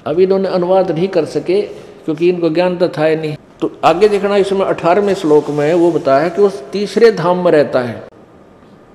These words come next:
वो परमात्मा जो कबीर देव है, जो सबका मालिक है, इसमें स्पष्ट किया है, "ऋषि मना ये ऋषि कृत सरस्वा सवरसा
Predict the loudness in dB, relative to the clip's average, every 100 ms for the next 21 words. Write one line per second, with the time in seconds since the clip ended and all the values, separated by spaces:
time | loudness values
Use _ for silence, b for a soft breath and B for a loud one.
0 | -20 -20 B B B B B B B B
1 | B -8 -2 0 0 -2 -2 -4 -2 -2
2 | -2 -2 -2 -2 -2 -2 -4 -2 -4 -4
3 | -2 0 0 -6 -12 -16 -8 -6 -4 -6
4 | -4 -6 -4 -4 -4 -6 -4 -2 -2 -2
5 | -6 -8 -6 -6 -8 -8 -4 -2 -2 -4
6 | -4 -4 B B B -6 -2 -2 -2 -4
7 | -2 -2 0 0 0 0 -2 -6 -4 -2
8 | -2 -4 -2 -2 -2 -2 0 0 -2 -4
9 | -2 -4 -2 -2 -2 -6